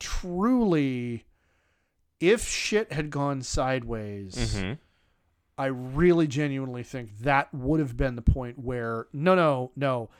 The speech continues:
Speaker 1: there won't be the day after because
Speaker 2: Okay.
Speaker 1: the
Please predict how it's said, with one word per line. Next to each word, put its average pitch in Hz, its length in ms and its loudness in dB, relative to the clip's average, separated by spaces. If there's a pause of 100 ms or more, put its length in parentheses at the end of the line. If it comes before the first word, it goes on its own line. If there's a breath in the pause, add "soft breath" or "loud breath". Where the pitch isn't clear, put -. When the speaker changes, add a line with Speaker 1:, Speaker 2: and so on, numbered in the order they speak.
(220 soft breath)
Speaker 1:
there 151 300 2
won't 180 460 2
be 190 240 4
the 139 160 -4
day 127 320 -2
after 113 720 -10
because 117 480 0
Speaker 2:
Okay. 85 40 0 (100)
Speaker 1:
the - 40 -18